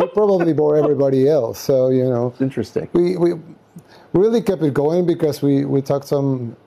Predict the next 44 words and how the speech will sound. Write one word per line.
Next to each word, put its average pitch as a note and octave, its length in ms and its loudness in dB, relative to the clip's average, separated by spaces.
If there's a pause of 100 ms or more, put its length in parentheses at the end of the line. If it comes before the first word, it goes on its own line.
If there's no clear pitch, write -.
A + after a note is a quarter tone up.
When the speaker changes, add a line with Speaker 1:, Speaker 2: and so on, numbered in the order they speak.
Speaker 1:
um, B2+ 340 -2 (140)
not D#3+ 180 0
only C3 220 0
me, D3+ 200 2
but C3+ 140 0
we D3 100 2
talked, D#3 300 -4 (160)
uh, A#2+ 300 -2 (680)
uh, B2 280 -2
about B2+ 260 -2
very C#3+ 220 2
im-, C3+ 180 -2
interesting C#3+ 500 -2
issues C#3 520 -4 (460)
Speaker 2:
But D3 80 2
Speaker 1:
regarding C#3+ 300 0
Speaker 2:
you A#3+ 60 -2
Speaker 1:
the B2+ 120 -2
Speaker 2:
seemed C3+ 100 2
Speaker 1:
world D#3 420 0
and D3 120 0
regarding D3 260 0
Speaker 2:
interested A#2 320 0
in G2 100 -4
them. F2+ 480 -2
You C3+ 160 0
weren't D#3+ 180 -2
Speaker 1:
Of D#3+ 40 -8
course, A#3 300 0
because, D#3 440 -2
you C#3+ 120 -2
know, B2+ 220 0
the, C3+ 340 -2 (880)
I C#3+ 120 0
mean, D3+ 400 0
civilization E3 840 0
is D3+ 140 -2
in C#3+ 120 0
a, C3+ 140 0 (120)
is C3+ 220 -2
in C#3+ 100 2
a C3 40 0
very D3 300 2
important, C3+ 760 -2